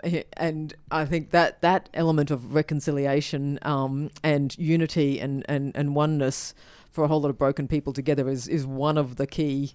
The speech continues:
you know, k-, key meanings that come out of Eucharist, and, and certainly is something you have to experience.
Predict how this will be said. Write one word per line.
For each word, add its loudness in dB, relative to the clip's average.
you 0
know, 0
k-, -8
key 0
meanings -2
that -4
come -2
out 0
of -4
Eucharist, -2
and, -4
and -4
certainly -4
is -6
something -6
you -4
have -6
to -6
experience. -2